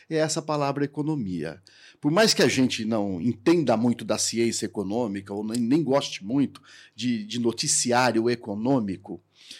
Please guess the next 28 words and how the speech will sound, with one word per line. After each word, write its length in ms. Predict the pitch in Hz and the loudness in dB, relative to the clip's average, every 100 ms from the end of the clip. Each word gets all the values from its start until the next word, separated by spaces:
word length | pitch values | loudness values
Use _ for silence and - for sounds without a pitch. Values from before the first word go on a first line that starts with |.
| - | -20
depois 280 | - - 127 | -6 2 4
Heródoto 480 | 120 113 127 120 117 | 6 6 6 4 2
<laughs> 20 | |
vai 120 | 90 - | -4 -2
comentar 800 | - 190 - 185 170 107 131 139 | 2 2 2 0 0 0 4 4
isso, 180 | 156 - - - | 2 -4 -16 -4
mas 180 | 147 180 | 2 4
a 60 | 214 | 4
economia 420 | 208 196 185 214 | 2 0 2 0
afeta 580 | 202 - 190 196 196 196 | 0 -4 -6 -6 -6 -6
as 340 | 196 185 160 | -4 -6 -6
nossas, 640 | 147 151 156 - 147 120 - | -4 -4 -6 -10 -12 -16 -12
as 140 | 156 135 | -8 -4
nossas 380 | 175 180 127 | -4 -2 -2
vidas 300 | 98 165 165 | -2 -2 -2
de 40 | 147 | -2
uma 120 | 156 | -4
maneira 300 | 147 135 147 | -2 -2 -4
impressionante. 840 | 151 147 147 180 160 151 156 - - - - - _ | -4 -6 -6 -6 -2 -2 -2 -6 -14 -20 -20 -20 _
Ela 200 | 120 160 | 0 0
fica 320 | 175 202 202 | 0 -4 -2
acima 300 | 165 - 170 165 | -2 0 0 -2
de 120 | - | -4
tudo, 540 | - 165 180 107 92 | -6 -4 -4 -4 -4
né? 260 | 110 151 - _ - - - | -2 -2 -4 _ -20 -20 -12
Então, 280 | 113 120 156 | -6 -2 0
assim, 180 | 151 156 | 0 2
mesmo 640 | 151 208 180 202 156 - | 4 4 2 4 4 2